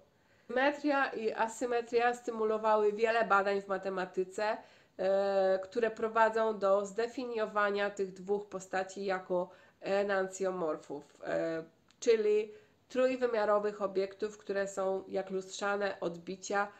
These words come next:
e, dzieląc jedną właściwość chiralność. Chwilę przed wejściem do lustrzanej krainy Alicja podzieliła się swoimi przemyśleniami ze swoim kotem. „Chciałbyś mieszkać w lustrzanym domu, Kiciu?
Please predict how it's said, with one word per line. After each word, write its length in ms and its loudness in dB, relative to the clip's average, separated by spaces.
e, 320 -2
dzieląc 580 2
jedną 480 0
właściwość 640 -10
chiralność. 920 -4
Chwilę 500 0
przed 380 -2
wejściem 640 -2
do 140 2
lustrzanej 540 -2
krainy 720 -2
Alicja 600 -2
podzieliła 640 -4
się 220 -8
swoimi 440 -8
przemyśleniami 840 -4
ze 100 -10
swoim 360 -6
kotem. 580 -10
„Chciałbyś 480 0
mieszkać 420 -2
w 60 -14
lustrzanym 560 -4
domu, 360 0
Kiciu? 580 -2